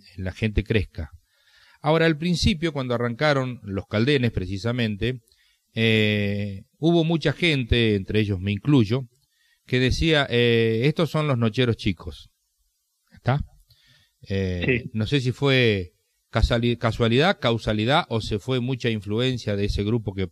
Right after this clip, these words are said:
Speaker 1: pegaba tan fuerte en esa época, que sigue pegando, ¿no? Pero después se diferenciaron, ¿no? Se diferenciaron y muy bien.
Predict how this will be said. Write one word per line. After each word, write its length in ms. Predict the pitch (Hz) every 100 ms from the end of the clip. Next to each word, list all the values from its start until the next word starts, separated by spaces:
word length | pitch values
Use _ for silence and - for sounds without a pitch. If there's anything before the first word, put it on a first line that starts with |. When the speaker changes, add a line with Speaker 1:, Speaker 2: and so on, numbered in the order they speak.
| _
Speaker 1:
pegaba 440 | - 101 113 107 98
tan 200 | 110 101
fuerte 360 | 113 117 104
en 60 | 98
esa 240 | 95 107
época, 400 | 107 98 101 135 143 _ _ _ _ -
que 100 | 104
sigue 240 | - 101 87
pegando, 380 | 98 104 90
¿no? 160 | 92 120 _ - - -
Pero 160 | 160
después 280 | 180 170 262
se 100 | 233
diferenciaron, 800 | 202 135 127 113 - 113 87 80
¿no? 100 | 92
Se 140 | 123 107
diferenciaron 600 | 107 123 123 147 208 202
y 60 |
muy 240 | 131 139 127
bien. 360 | 120 98 78